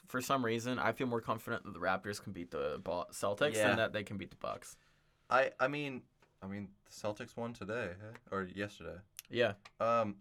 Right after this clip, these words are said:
Speaker 1: At,
Speaker 2: I'm
Speaker 1: in Milwaukee, which
Speaker 2: yeah,
Speaker 1: is crazy.
Speaker 2: that's impressive.
Speaker 1: It's, that's important. Yeah,
Speaker 2: Um,
Speaker 1: Milwaukee has to win tomorrow.
Speaker 2: I mean, yeah, you know, I was on, um, I was on the Boston train at the beginning of the season, and I just kinda gave up. But they're going so hard right now. I haven't actually watched any Boston games.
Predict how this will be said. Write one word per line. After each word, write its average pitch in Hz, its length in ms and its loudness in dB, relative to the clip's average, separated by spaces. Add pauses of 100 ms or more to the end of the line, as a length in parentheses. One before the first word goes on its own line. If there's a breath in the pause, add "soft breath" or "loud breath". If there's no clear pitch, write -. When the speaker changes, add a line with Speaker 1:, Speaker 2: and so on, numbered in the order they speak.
Speaker 1:
At, 131 160 8
Speaker 2:
I'm 139 40 0
Speaker 1:
in 156 200 4
Milwaukee, 139 560 8
which 98 180 -2
Speaker 2:
yeah, 139 140 8
Speaker 1:
is 127 60 8
crazy. 113 200 4
Speaker 2:
that's 113 260 6
impressive. 98 500 0
Speaker 1:
It's, 117 180 0
that's 117 340 4
important. 104 480 0
Yeah, 113 240 4
Speaker 2:
Um, 95 80 -4
Speaker 1:
Milwaukee 101 400 0
has 98 200 -4
to 87 100 -6
win 78 340 -8
tomorrow. 85 400 -8
Speaker 2:
I 110 80 -2
mean, 117 180 -4
yeah, 110 200 0
you 110 160 -2
know, 113 120 2
I 113 160 6
was 135 200 2
on, 123 400 4
um, 104 480 0
I 98 80 0
was 113 120 -2
on 117 140 -2
the 104 60 -6
Boston 107 480 0
train 95 300 0
at 90 60 -4 (280 soft breath)
the - 40 -12
beginning 104 300 -2
of 95 80 -2
the - 80 -16
season, 85 380 -6 (320)
and 95 80 -4
I - 20 -4
just 92 160 -12
kinda 95 160 -2
gave 92 260 -2
up. 95 220 2
But 90 140 -8
they're 90 120 0
going 101 320 0
so - 540 -2
hard 95 300 4
right 80 180 -2
now. 78 220 -4 (280 soft breath)
I 113 80 4
haven't 147 140 4
actually 160 260 0
watched 110 380 2
any 104 120 -2
Boston 95 460 0
games. 85 320 -6